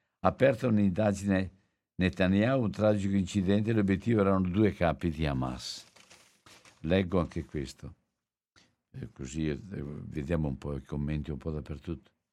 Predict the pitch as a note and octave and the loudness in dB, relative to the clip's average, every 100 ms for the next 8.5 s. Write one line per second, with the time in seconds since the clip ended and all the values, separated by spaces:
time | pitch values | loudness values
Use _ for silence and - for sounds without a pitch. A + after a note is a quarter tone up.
0 | _ - _ _ _ _ - G#2+ A2 F#3 | _ -20 _ _ _ _ 2 4 6 4
1 | E3+ E3+ D#3+ D3 C3+ A#2 B2+ B2+ A2 F#2+ | 4 0 2 2 2 2 4 4 4 4
2 | F2+ F#2+ - _ _ _ _ _ _ _ | 2 -2 -6 _ _ _ _ _ _ _
3 | _ _ _ _ _ _ _ - A2 B2+ | _ _ _ _ _ _ _ 0 2 2
4 | C#3 D3+ C3 A2 G2+ G2 B2+ G2 - C#3 | 4 4 6 6 4 4 2 2 4 4
5 | A2 F#2+ F2+ - _ _ - A2+ A2 G2+ | 4 2 -2 -10 _ _ 2 4 4 2
6 | G#2+ A2+ A2+ G2+ B2 A#2 G2 E2+ G2+ F#2 | 0 0 0 2 4 4 2 2 2 4
7 | G2 A#2+ A2+ - A#2+ G#2+ F2+ F#2+ G2+ G2 | 2 0 -2 -2 0 2 2 2 0 0
8 | F#2+ F2 D#2+ C#2 | 0 0 -2 -6